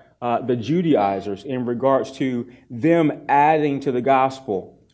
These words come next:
Believe in Jesus plus get circumcised is, is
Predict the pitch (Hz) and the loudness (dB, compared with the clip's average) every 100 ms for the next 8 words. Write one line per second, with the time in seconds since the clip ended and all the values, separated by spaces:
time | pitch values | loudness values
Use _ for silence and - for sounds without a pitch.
0 | _ _ _ 107 135 175 202 190 160 170 | _ _ _ 0 6 6 6 2 2 0
1 | 170 156 - - 180 185 180 170 - 160 | 0 -4 -8 -4 0 0 -2 -6 -4 -2
2 | 156 156 160 156 165 160 156 147 135 - | -2 -2 0 0 0 -4 -2 -2 -4 -12
3 | - _ - 139 139 139 135 | -20 _ 2 6 6 4 -4